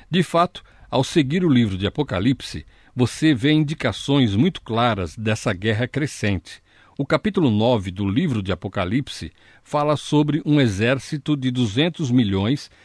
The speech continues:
que se move num tremendo e massivo massacre, matando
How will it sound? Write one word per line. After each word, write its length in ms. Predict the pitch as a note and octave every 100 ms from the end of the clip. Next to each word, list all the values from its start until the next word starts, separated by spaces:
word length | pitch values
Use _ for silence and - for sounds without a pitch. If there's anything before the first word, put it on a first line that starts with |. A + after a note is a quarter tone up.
| _
que 100 | G3
se 180 | F#3 F3+
move 520 | A2 G2 A#2 A#2+ C3+
num 220 | C#3 C3+ D#3
tremendo 680 | D3+ G#2 F#2+ A2+ F3 F3
e 60 | F3
massivo 640 | C#3+ G#2+ - - D#3+ D#3 D3+
massacre, 760 | D3 - - G#2 - E2+ E2 _ _ _
matando 640 | C3+ C#3 - D3+ D#3+ D#3